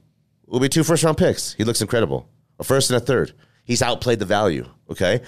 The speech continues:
Some guys, uh, I mean, give me a guy whose value has maybe deteriorated and is not quite, um, the player where, you know, the position he was, he was drafted to be.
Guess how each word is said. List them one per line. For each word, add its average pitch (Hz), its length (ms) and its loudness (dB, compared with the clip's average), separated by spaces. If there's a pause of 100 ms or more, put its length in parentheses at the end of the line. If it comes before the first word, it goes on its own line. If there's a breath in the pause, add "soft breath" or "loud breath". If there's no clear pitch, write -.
(120)
Some 104 300 -2
guys, 123 500 0
uh, 120 320 2
I 127 60 2
mean, 143 140 0
give 143 140 -6
me 202 100 -4
a - 20 -8
guy 147 180 4
whose 117 200 2
value 92 400 0
has 87 280 0 (320 loud breath)
maybe 90 300 0
deteriorated 73 1120 -4
and 73 100 -6
is 78 240 -4 (180 loud breath)
not 107 400 -4
quite, 101 760 -2 (320 loud breath)
um, 90 680 -2 (220)
the 95 180 -2
player 87 760 0 (320 soft breath)
where, 98 640 0 (180)
you 127 100 -4
know, 95 200 0
the 98 100 -2
position 95 480 -2
he 98 120 -4
was, 98 360 0
he 95 140 -4
was 95 160 0
drafted 95 640 0 (140)
to - 100 -10
be. 151 420 -12